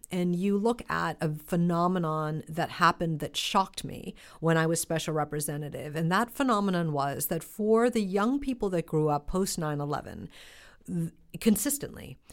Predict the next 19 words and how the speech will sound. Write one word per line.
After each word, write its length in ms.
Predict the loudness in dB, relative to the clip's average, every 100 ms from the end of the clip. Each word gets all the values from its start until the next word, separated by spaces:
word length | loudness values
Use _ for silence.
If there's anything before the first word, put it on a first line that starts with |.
| -4
whether 440 | 8 8 8 6
Muslims 560 | 6 4 4 0 -2 -2
were 100 | -2
growing 400 | 2 2 2 2
up 220 | 0 -2 -14 -20 0
as 200 | 0 2
minorities 880 | 0 0 0 -2 -2 -2 -4 -6 -10 -20 -20 -20 -20 _
in 140 | 0
a 80 | 2
country 460 | -2 -4 -2 0 0
like 200 | -2 -4
in 120 | -4
Belgium 600 | -2 -2 -2 -2 -2 -2
or 160 | -4
in 120 | -6 -4
Italy 540 | 0 2 2 2 0
or 180 | 0 -4
in 100 | -2
Norway, 580 | 0 2 2 2 -2